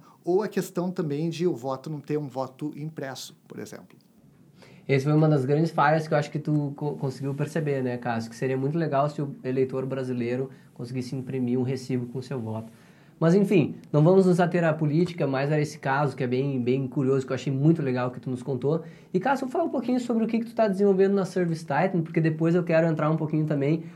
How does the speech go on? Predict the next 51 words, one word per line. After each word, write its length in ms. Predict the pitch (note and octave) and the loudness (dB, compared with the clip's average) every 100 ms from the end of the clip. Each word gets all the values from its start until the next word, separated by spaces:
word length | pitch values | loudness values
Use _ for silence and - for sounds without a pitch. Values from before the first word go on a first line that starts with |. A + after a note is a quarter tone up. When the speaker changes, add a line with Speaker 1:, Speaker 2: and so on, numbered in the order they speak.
| - | -8
Speaker 2:
O 80 | C3 | -4
Cássio, 380 | B2 C#3 D3+ D#3 | 4 4 4 4
ele 100 | C#3+ | 4
é, 260 | C3+ B2+ A#2+ | 6 4 2
ah, 500 | - B2+ B2 A#2+ A#2+ | 0 -2 0 -2 -2
cofundador 560 | - C#3 E3+ C#3+ C#3 D3 | -2 0 2 2 2 2
da 80 | C#3+ | 0
Superplayer 640 | C#3 C#3 B2 C3 C#3+ A#2+ | -2 -4 -2 2 2 0
também, 240 | A#2+ A#2 | -2 -2
a 20 | B2 | -2
gente 100 | A#2+ | -4
vai 100 | A#2+ | -6
poder 220 | C3 A#2+ | -4 -4
falar 200 | B2 A#2 | -4 -4
sobre 200 | B2 A#2+ | -4 -8
isso 100 | A#2 | -8
depois. 320 | B2+ D3 D#3 - - - - | -4 -2 -4 -6 -20 -20 2
Mas 140 | D3 | 4
vamos 180 | D3 G#3 | 6 6
falar 160 | B3+ B3+ | 6 2
um 60 | |
pouquinho 320 | A#3+ A#3 A3+ A#3+ | 2 2 2 4
sobre 320 | A3 G3+ G#3+ | 4 6 6
o 80 | G3+ | 4
que 120 | G#3 | 0
que 60 | |
tu 60 | - | -2
tá 100 | G#3+ | 0
desenvolvendo 400 | G3 G3 F#3 G3 | 4 4 6 2
na 80 | F#3 | 0
Service 360 | - F3+ D#3+ | 0 -2 -2
Titan, 360 | - D3 D3+ C#3 | -2 0 0 -2
qual 140 | C3+ C#3+ | -4 -2
é 60 | |
o 40 | C#3 | -2
teu 120 | G#3 | -2
papel 340 | F3 D#3 C#3 | -4 -4 -2
lá? 220 | A#2+ A2+ - - - | -2 -2 -8 -20 -4
Speaker 1:
Então, 280 | F3 G3+ A#3+ | 0 4 4
eu 60 | A#3 | 2
sou 180 | A3 | 0
o 20 | E3 | 2
Head 220 | F#3+ F#3 | 2 2
of 180 | - D#3+ | 0 -4
Secu-, 300 | - F#3 - | -2 -4 -2
of 240 | C3 B2 - | -6 -6 -6
Information 500 | D3+ - C#3+ D#3 F3+ | -4 0 2 2 0
Security 520 | - D3+ C#3+ D3 F#3+ - | -2 -2 0 0 -2 -6
da 140 | C3 | -12
Service 340 | - C#3 C#3 - | -6 -4 -4 -4
Titan, 360 | C3+ C#3 G3+ | -6 -4 -4